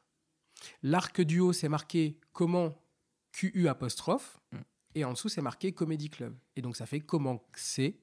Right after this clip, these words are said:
Speaker 1: Comedy Club.
Speaker 2: On vous invite à venir voir, euh, voir notre page Insta, il sera dessus.
Speaker 1: Exactement. Donc, venez sur notre compte. Vous verrez le logo que j'ai fabriqué, j'en suis fier.
Speaker 2: <laughs>
Speaker 1: Et il y a
Speaker 2: Bravo.
Speaker 1: marqué, merci.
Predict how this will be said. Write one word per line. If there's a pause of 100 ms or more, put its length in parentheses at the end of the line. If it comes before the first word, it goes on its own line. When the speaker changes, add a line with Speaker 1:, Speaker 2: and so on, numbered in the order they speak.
(100)
Speaker 1:
Comedy
Club.
Speaker 2:
On
vous
invite
à
venir
voir,
euh, (100)
voir
notre
page
Insta,
il
sera
dessus. (160)
Speaker 1:
Exactement.
Donc,
venez
sur
notre
compte. (340)
Vous
verrez
le
logo
que (300)
j'ai (100)
fabriqué,
j'en
suis
fier.
Speaker 2:
<laughs>
Speaker 1:
Et
il
y
a
Speaker 2:
Bravo.
Speaker 1:
marqué, (220)
merci.